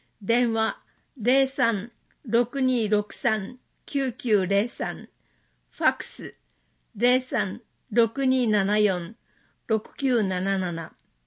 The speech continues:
防火管理者の資格を取得するために必要な講習会です。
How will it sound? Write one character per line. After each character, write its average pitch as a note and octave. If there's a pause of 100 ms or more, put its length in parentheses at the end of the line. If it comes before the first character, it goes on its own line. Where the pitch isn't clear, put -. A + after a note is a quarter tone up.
(920)
防 C#4+
火 D4
管 C4
理 A#3
者 A3
の G#3
資 -
格 A#3+
を G3 (100)
取 -
得 A#3
す -
る G#3+
た G3+
め F#3+
に F#3+
必 -
要 B3+
な F#3
講 G#3+
習 G3+
会 F3+
で D#3+
す。 -